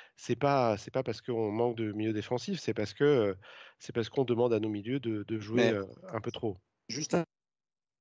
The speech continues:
Speaker 2: un truc, si on est d'accord qu'on joue en trois cinq deux, on enlève les trois de derrière, les trois défenseurs centraux,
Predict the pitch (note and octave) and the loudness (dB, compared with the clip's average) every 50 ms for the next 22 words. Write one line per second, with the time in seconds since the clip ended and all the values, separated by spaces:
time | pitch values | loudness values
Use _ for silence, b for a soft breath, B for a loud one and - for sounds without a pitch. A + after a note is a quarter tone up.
0 | _ _ - C3 - - D#3 D#3 - - - - _ _ - - - - - D3 | _ _ -6 -2 2 4 4 4 2 0 -8 -16 _ _ -20 -16 -14 -6 -4 -2
1 | C3 A#2+ A#2 A2+ - D3+ C#3+ - - - G2+ - - - A2+ G#2 G2 G2 G2 F#2+ | 2 2 2 2 2 0 -2 -4 -8 -16 -16 -16 -12 -6 -2 -2 0 0 0 0
2 | G2 G#2 G#2+ G#2 A2 G2+ - - A#2 - A2+ G#2+ G2 F#2+ F#2+ F#2 F2+ F#2 F#2+ F#2+ | -2 -4 -4 -4 -4 -2 0 -2 -2 -2 -2 -4 -4 -2 -4 -4 -4 -6 -8 -10
3 | F#2 F2+ _ _ _ _ F#2+ G2 G#2+ A2 G2+ G2+ G2 F#2+ - - G#2+ G2+ G2 G2 | -10 -12 _ _ _ _ -6 -4 -2 -2 -2 -2 -4 -2 -2 -2 -2 0 0 2
4 | F#2+ G2 G2+ A2 C3+ E3 F3 D#3 A2 - G#2+ G2 G#2 - G#2 - A2 - - - | 2 4 4 4 4 4 0 -4 -6 -6 -4 -4 -4 -6 -10 -14 -16 -14 -14 -14
5 | G2 - - C#3 E3 A#3+ | -8 0 2 2 2 2